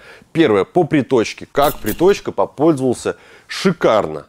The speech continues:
Ну просто шикарно, реально. Всем рекомендую, особенно брать комплектацию с подогревом. Вот сейчас, когда холодно начало становиться,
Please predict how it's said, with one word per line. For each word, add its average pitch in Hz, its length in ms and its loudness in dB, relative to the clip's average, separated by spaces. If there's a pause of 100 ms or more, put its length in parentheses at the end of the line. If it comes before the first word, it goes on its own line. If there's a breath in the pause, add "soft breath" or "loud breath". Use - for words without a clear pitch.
Ну 151 180 0
просто 196 460 0
шикарно, 101 560 -2
реально. 98 380 2
Всем 156 420 0
рекомендую, 110 720 0
особенно 135 440 0
брать 139 260 0
комплектацию 110 680 -4
с - 80 -16
подогревом. 107 560 2
Вот 104 160 0
сейчас, 147 300 -2
когда 117 160 2
холодно 143 360 2
начало 127 220 -2
становиться, 127 640 -2